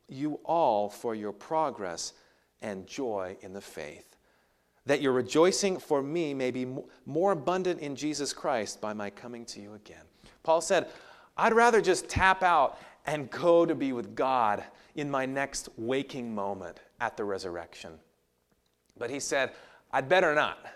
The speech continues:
Because it's good for you guys if I stick around.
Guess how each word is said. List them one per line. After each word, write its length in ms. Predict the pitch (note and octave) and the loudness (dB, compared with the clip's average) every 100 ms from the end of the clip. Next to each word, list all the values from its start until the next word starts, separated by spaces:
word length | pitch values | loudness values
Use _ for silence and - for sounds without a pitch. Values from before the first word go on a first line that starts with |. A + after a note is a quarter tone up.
| - _ _ _ _ _ _ C3+ | -20 _ _ _ _ _ _ -10
Because 320 | B2+ C#3+ A#2+ | -4 -4 -2
it's 140 | G#2+ | -6
good 280 | - D#3 F#3+ | 2 4 4
for 160 | - D3+ | 4 0
you 240 | C#3 G#3 | 2 2
guys 540 | C#3+ F#2 F2+ F2+ - - | 2 2 0 -6 -10 -12
if 140 | B2+ | -6
I 80 | G#2+ | -4
stick 320 | - - - | -4 -10 -12
around. 480 | E2 D#2+ - - | -14 -18 -20 -20